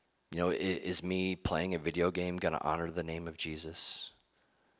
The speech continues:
Is me taking a nap gonna honor the name of Jesus? Maybe, if I'm grumpy. But, you know, you, you think about what you're doing,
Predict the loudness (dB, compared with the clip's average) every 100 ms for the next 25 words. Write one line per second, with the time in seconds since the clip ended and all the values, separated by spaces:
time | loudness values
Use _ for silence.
0 | _ _ _ _ _ -2 -2 2 0 0
1 | -2 -4 -6 -4 -2 0 -2 -4 -6 -6
2 | -6 -8 -2 0 0 -2 -4 -6 -6 -6
3 | -8 -8 -8 -8 -8 -8 -12 _ _ _
4 | _ _ _ _ -8 -6 -4 -6 -10 -16
5 | -16 -14 -4 -2 -2 -4 -8 -12 -20 -20
6 | -20 -20 -20 -20 -20 -20 -20 -20 -20 -20
7 | -20 _ _ _ _ _ 8 10 10 8
8 | 6 2 2 4 6 8 10 10 10 10
9 | 10 4 4 2 2 -4 -10